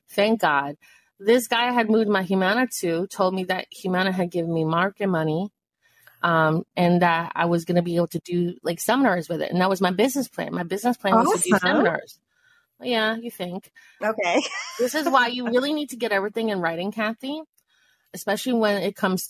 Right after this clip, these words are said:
Speaker 1: to marketing money, which is really, like, pie in the sky to some places. They make promises and then they don't follow through. So October comes, I said, "Hey," well, actually before October, September comes, I just quit my job. I said, Hey,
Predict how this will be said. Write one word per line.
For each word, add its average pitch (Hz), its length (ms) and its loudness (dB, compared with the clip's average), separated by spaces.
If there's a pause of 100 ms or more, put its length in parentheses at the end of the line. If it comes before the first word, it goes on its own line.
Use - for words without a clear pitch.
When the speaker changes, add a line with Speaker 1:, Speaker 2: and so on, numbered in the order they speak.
Speaker 1:
to 196 420 0
marketing 185 540 2
money, 165 260 4
which 165 180 -2
is 175 140 -2
really, 185 240 4
like, 170 180 2
pie 175 260 2
in 170 100 4
the 160 80 2
sky 160 360 0
to 160 160 -4
some 151 260 0
places. - 640 -8 (800)
They 185 100 4
make 196 240 2
promises 196 560 2
and 170 140 2
then 165 160 4
they 160 100 2
don't 156 280 0
follow 147 260 0
through. - 380 -6
So 165 580 2 (120)
October 214 760 0 (140)
comes, 190 540 -2
I 185 60 -10
said, - 180 -8
"Hey," 320 520 0 (160)
well, 208 120 2
actually 233 260 -2
before 254 300 2
October, 175 440 -2
September 240 480 -2
comes, 202 320 0
I 170 100 2
just 208 300 0
quit 226 160 0
my 190 120 -2
job. 170 420 0 (420)
I - 20 -14
said, 226 160 -4
Hey, 277 560 2